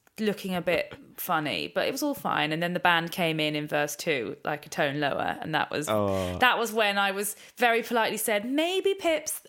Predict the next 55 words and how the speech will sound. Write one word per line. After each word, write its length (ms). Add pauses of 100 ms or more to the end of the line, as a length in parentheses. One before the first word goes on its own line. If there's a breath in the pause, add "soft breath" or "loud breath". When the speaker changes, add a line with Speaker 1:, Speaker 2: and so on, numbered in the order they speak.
Speaker 1:
M 220
D'ing 440 (260 loud breath)
shouldn't 400
be 360
something 300
you're 80
good." 140 (140 loud breath)
Speaker 2:
<laughs> 120
Speaker 1:
But 240 (180)
I 120
can 320
teach 300
very 260
well, 520
um, 240
if 200
I 100
know 160
it. 140
So 120
if 220
it's, 140
like, 160
a 40
solo, 540
Speaker 2:
Hmm. 280 (160)
Speaker 1:
um, 420 (520)
I'm 140
actually 240
quite 220
fast, 320
and 80
obviously 240
I'm 100
just, 200
like, 280
doing 220
it 80
by 180
ear. 340 (360 loud breath)
If 160
it's 120
something 280
with 100
harmonies, 560
yeah, 140
then 160
I 80
do 120
get 140
a 40
bit 140
stuck. 380
I 60
did, 260